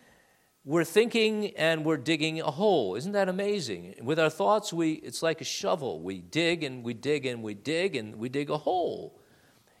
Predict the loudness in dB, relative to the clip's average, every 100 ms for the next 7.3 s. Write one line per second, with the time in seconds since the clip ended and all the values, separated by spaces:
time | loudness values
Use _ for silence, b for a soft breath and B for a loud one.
0 | -4 -2 0 4 6 4 4 8 10 8
1 | 4 0 0 0 2 -2 -4 -6 -8 -8
2 | -10 -2 2 4 4 2 -4 -8 -8 -10
3 | -10 -4 -2 0 -2 -4 -8 0 0 2
4 | -2 -2 -2 -2 -2 -2 -2 -2 -2 -2
5 | -4 -6 -8 -8 -10 0 0 0 -6 -6
6 | -8 -8 -10 -14 0 6 8 8 4 2
7 | 4 6 6